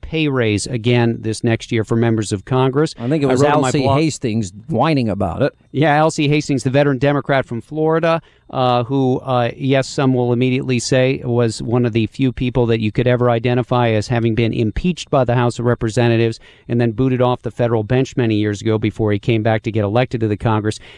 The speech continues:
Speaker 1: He said yesterday that members deserve more than one hundred seventy-four thousand dollars a year, but, uh, nobody was forcing a vote on that, and there were very few people rushing to his side.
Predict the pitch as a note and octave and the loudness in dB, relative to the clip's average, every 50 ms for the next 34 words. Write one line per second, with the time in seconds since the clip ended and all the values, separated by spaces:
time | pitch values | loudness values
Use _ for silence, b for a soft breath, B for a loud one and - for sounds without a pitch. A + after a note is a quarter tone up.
0 | B B F3+ G3 F3 G#3+ F#3+ D3+ D#3 D3+ D#3 - - D#3+ D#3 D3+ C3+ C3+ C3 C3+ | B B -2 0 2 2 2 2 2 0 0 0 -2 0 0 2 2 2 0 2
1 | C#3 C3+ B2+ C3+ A#2+ - - B2 A2 B2 D#3 E3 D3 A2 B2 A#2 A#2 A2+ G#2+ G#2 | 0 2 2 0 0 0 -2 -2 2 2 2 2 0 0 0 0 0 0 0 0
2 | A2 A2 A2+ A#2 B2 A2 G#2 G2+ - - A#2+ G#2+ A2+ A2 - - A2 A2 G#2+ - | 0 2 2 2 0 0 -2 -6 -2 -2 0 0 0 -2 -2 -2 -2 -2 0 0
3 | A#2+ A2+ A2 G#2+ G2 G#2+ G#2 G#2 A2 A2 G#2+ G#2+ G#2 F#2+ G#2 G#2+ G#2 G#2+ A2 A2 | 0 0 0 0 -2 -4 -4 -2 0 0 0 0 -2 -2 -2 -2 2 2 2 2
4 | G#2 B B B B B B B2 B2+ A#2+ - - B2 A#2 A2+ A#2 C3 C#3 C#3 C3 | 2 B B B B B B 0 0 0 0 0 0 0 2 2 2 2 0 0
5 | B2 A2+ A#2 - - - C#3 C3 B2 - - A#2 A2 G#2+ G2+ G2 A#2+ B2 B2+ B2 | 0 -2 -4 -6 -4 -2 -2 0 0 -2 -2 -2 0 0 2 2 2 2 2 0
6 | A2+ G#2 G#2 G#2 G#2 G#2 G#2 G#2+ A#2+ A2+ G#2+ G#2+ G2+ G#2 G2 G#2 A#2 A2 A2 A2 | 0 0 0 2 2 2 0 0 0 0 0 0 0 -2 0 2 2 2 2 -2
7 | - - A#2 A2 - - A2+ A2 - G#2 F#2+ F#2+ A2 A2+ A2+ - - G#2+ G2+ F#2+ | -2 -4 -4 -4 -2 -4 -4 -2 0 -2 0 2 2 2 2 0 0 -2 -2 -2
8 | - A#2 G2+ F#2+ F#2 - - - B2 A#2+ A2+ G#2+ G2 - | -2 -2 -2 -2 -4 -4 -2 0 2 2 2 0 0 -2